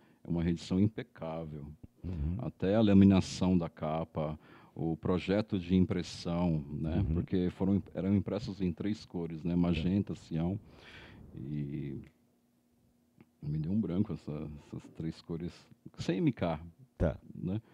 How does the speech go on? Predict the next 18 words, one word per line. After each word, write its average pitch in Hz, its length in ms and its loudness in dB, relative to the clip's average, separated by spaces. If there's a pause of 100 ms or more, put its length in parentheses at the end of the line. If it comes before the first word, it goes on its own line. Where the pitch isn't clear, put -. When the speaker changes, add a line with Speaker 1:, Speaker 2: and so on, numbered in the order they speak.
(480)
Speaker 1:
E 113 300 4
assim 135 260 8
foi 170 200 4
feito. 95 560 4
Ele 90 180 4
fez 92 400 2
as 95 160 0
edições 98 680 2 (360)
praticamente 113 920 4
idênticas 92 800 4
às 78 140 -6
originais, 78 680 -2
uma 101 160 6
sequência 117 540 2
muito 107 380 6
grande 87 340 2
de 82 160 -4
discos. - 560 -6